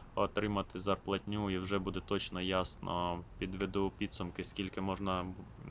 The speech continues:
заробити на місяць. Ну, так приблизно я вже трошки розумію.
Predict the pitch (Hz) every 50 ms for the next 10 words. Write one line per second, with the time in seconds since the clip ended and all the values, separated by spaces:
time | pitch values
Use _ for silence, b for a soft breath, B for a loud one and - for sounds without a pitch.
0 | 98 98 98 98 98 101 98 101 95 95 98 90 - 95 101 110 135 180 220 -
1 | - 139 - - - - - 110 - - 107 98 - 110 101 92 - 104 98 95
2 | 95 92 98 95 - B B B B B B B B B B - - - 104 104
3 | 101 - - 104 101 104 107 117 123 135 151 170 175 170 165 165